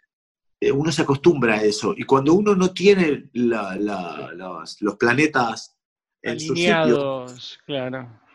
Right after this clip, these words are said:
Speaker 1: Exacto. Eh, pasa que no te das cuenta, que hay un momento en que uno tiene que bajar varios cambios y decir, "Bueno, <laughs> eh, ahora soy un civil común y corriente, ya no hace falta que vaya a trescientos por hora para, para disfrutar de la vida".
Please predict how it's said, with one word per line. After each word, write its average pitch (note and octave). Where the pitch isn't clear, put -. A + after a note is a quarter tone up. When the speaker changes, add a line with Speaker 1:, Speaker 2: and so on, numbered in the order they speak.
Speaker 1:
Exacto. B2
Eh, F#2
pasa E3
que D#3
no C#3
te E3
das D#3
cuenta, C3
que A2
hay F3
un F3+
momento F3+
en C3+
que A#2
uno C3
tiene A#2+
que G2+
bajar C#3
varios C3+
cambios F3+
y C3+
decir, C3+
"Bueno, F3+
<laughs> -
eh, G2+
ahora B2+
soy C#3
un B2
civil B2+
común A#2
y A2+
corriente, C#3
ya B2
no B2
hace C3
falta C#3
que -
vaya A2+
a A2+
trescientos A#2+
por A#2+
hora A#2+
para, F#2
para G2
disfrutar G2+
de F#2+
la F#2+
vida". F#2